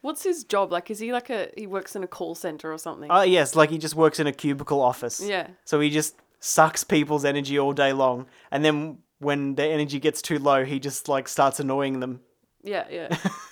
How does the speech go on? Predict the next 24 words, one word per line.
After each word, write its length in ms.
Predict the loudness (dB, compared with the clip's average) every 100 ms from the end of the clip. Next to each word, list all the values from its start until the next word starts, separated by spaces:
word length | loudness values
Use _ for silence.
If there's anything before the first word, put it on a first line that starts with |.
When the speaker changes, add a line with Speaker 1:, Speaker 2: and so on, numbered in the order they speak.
| -4
Speaker 2:
<laughs> 340 | -4 _ _
Speaker 1:
By 140 | -8 -6
sharpening 500 | -2 -2 -2 -10 -12
pencils 500 | -12 -12 -12 -14 -4
really 140 | 0
Speaker 2:
Yeah. 120 | 0 0
Speaker 1:
loudly 220 | 0 0
for, 160 | 4 2
like, 200 | 4 -2
Speaker 2:
<laughs> 120 | -2
Speaker 1:
fifteen 300 | -8 -8 -10
minutes. 360 | -10 -12 -16 -20 _ _ _ _ 0
Speaker 2:
Yeah. 200 | 0 0 _ _ _ _ _ _ _ _ _ _ _ -6
That's 160 | -2
a 40 | -4
genius 560 | -2 0 2 2 0
Speaker 1:
Yeah. 60 | 2
Speaker 2:
character. 360 | 2 2 -4 -6
Fantastic 760 | 2 4 4 2 0 0 -2
idea. 240 | -2 -2 -2
Speaker 1:
I'll 80 | -4
give 160 | -6
the 100 | -10
characters 880 | -8 -6 -8 -8 -6 -6 -6 -12